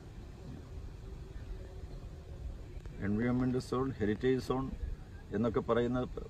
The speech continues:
പ്രദേശങ്ങളിലെല്ലാം construction വളരെ പരിമിതപ്പെടുത്തിയിട്ടുണ്ട്, നിരോധിച്ചിട്ടുണ്ട്. ഏതായിരുന്നാലും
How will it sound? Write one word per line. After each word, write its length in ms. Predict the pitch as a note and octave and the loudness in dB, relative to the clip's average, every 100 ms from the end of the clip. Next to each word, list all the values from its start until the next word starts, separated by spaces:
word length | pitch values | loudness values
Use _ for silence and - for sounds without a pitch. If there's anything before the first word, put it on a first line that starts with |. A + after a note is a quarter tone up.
| - | -2
പ്രദേശങ്ങളിലെല്ലാം 840 | F#2+ A2+ A2+ B2+ B2 A2 G#2+ G#2 - - - - - - - | 6 6 6 2 4 4 6 4 2 -8 -12 -12 -12 -14 -2
construction 560 | F#2 G2+ A2+ - A#2+ A#2 | -2 2 0 2 0 0
വളരെ 380 | F#2+ G2+ A2+ A#2+ - - | 2 4 4 0 -4 -2
പരിമിതപ്പെടുത്തിയിട്ടുണ്ട്, 880 | F#2+ A2 B2 A#2+ A#2+ A2 A#2 G#2+ A2 A#2 - - - - G2 | 2 4 4 4 2 0 -2 -2 -2 -4 -8 -10 -10 -4 0
നിരോധിച്ചിട്ടുണ്ട്. 680 | G2 A2+ A#2 A2 - - - - - - - - - - - - - - - | 6 6 6 2 -4 -6 -8 -8 -8 -8 -8 -10 -8 -10 -10 -10 -10 -8 0
ഏതായിരുന്നാലും 400 | G#2 C3 C#3+ C#3+ | 4 6 8 6